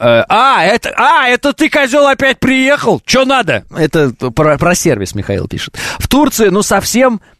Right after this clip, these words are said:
не тянет", пишет Алексей. О, люди ставят плюсики. Кто привился? Некоторые по три раза, видимо, некоторые по два. Вот и молодцы, вот и молодцы, вот и правильно.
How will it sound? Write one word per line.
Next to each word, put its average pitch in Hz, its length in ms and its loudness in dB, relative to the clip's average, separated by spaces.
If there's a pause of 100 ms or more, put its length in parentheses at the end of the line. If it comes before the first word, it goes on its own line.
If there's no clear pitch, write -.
не 175 280 2
тянет", 233 580 0
пишет - 300 0
Алексей. 156 500 0 (220)
О, 160 260 4
люди 156 240 2
ставят 151 340 0
плюсики. 123 480 -2 (540)
Кто - 160 0
привился? 123 480 2
Некоторые 151 320 0
по 139 140 0
три 127 160 0
раза, 170 260 0
видимо, 113 460 -4
некоторые 107 340 -2
по 98 120 0
два. 117 280 0 (240)
Вот 139 160 0
и 302 40 4
молодцы, 320 420 2
вот 208 160 2
и - 20 2
молодцы, 254 340 2
вот 190 160 0
и 214 40 -2
правильно. 151 500 0